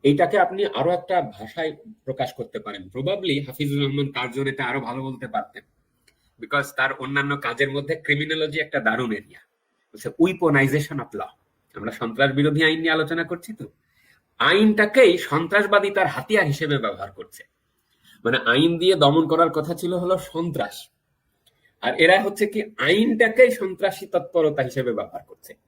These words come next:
এটাকে বলে weaponization of law, অথবা এক ধরনের আইনকে অন্য ধরনের আইন দিয়ে ব্যবহার, মানে এক ধরনের কাজকে অন্য আইনের আওতায় না। এটা তো আমাদের দেশের নতুন প্র্যাকটিস না। রাষ্ট্র হিসেবে আমাদের যে আইনি মানুষ বা আমাদের যে ক্রিমিনাল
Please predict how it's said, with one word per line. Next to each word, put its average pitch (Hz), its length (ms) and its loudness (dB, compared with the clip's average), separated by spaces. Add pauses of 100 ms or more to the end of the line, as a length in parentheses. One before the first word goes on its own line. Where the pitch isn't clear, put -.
(260)
এটাকে 135 260 -8
বলে 156 200 0
weaponization 147 800 -8
of 110 200 -18
law, - 140 -14 (260)
অথবা 196 320 -10 (120)
এক 170 260 -12
ধরনের 180 360 -10
আইনকে - 600 -6 (200)
অন্য 220 280 -2
ধরনের 185 380 -6
আইন 151 360 -4
দিয়ে 139 140 -6
ব্যবহার, 104 420 -6
মানে 147 160 -8
এক 127 260 -6
ধরনের 170 360 -8
কাজকে - 460 -6 (260)
অন্য 196 240 -6
আইনের 165 280 2
আওতায় 110 360 -4
না। 98 80 -8
এটা 147 240 -8
তো 226 300 -4 (1080)
আমাদের 135 340 0
দেশের 160 240 -4
নতুন 143 320 0
প্র্যাকটিস 143 400 -6
না। 185 200 -4
রাষ্ট্র - 500 -6
হিসেবে 180 680 -2
আমাদের 139 420 0
যে 165 100 2
আইনি 135 640 2
মানুষ 113 520 -2
বা 104 160 -2
আমাদের 117 340 -2
যে 139 160 0
ক্রিমিনাল 139 560 0